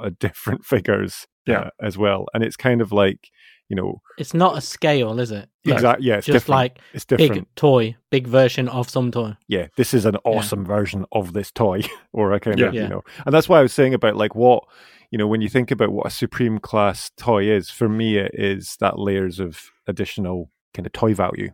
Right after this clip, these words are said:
Speaker 1: you know, 'cause
Speaker 2: Yeah.
Speaker 1: it's premium cost as well. You're paying a lot more
Speaker 2: Yeah, it's a,
Speaker 1: to
Speaker 2: it's
Speaker 1: the
Speaker 2: a
Speaker 1: point
Speaker 2: price
Speaker 1: we're at
Speaker 2: point.
Speaker 1: now. Yeah,
Speaker 2: Yeah.
Speaker 3: It does go to
Speaker 1: exactly.
Speaker 3: show, though, how size classes have been twisted over the years now to fit into scaling characters, isn't it? Like, larger characters go into Voyager class or Leader class,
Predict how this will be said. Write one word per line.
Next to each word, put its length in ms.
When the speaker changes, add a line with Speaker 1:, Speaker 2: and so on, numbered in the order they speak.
Speaker 1:
you 80
know, 120
'cause 60
Speaker 2:
Yeah. 20
Speaker 1:
it's 100
premium 340
cost 380
as 80
well. 160
You're 80
paying 260
a 60
lot 220
more 140
Speaker 2:
Yeah, 260
it's 160
a, 20
Speaker 1:
to 80
Speaker 2:
it's 120
Speaker 1:
the 40
Speaker 2:
a 20
Speaker 1:
point 100
Speaker 2:
price 120
Speaker 1:
we're 120
at 120
Speaker 2:
point. 0
Speaker 1:
now. 180
Yeah, 320
Speaker 2:
Yeah. 140
Speaker 3:
It 20
does 100
go 80
to 60
Speaker 1:
exactly. 180
Speaker 3:
show, 180
though, 180
how 240
size 300
classes 460
have 220
been 160
twisted 400
over 180
the 80
years 300
now 260
to 100
fit 380
into 460
scaling 580
characters, 460
isn't 200
it? 140
Like, 240
larger 320
characters 760
go 140
into 380
Voyager 460
class 340
or 120
Leader 240
class, 300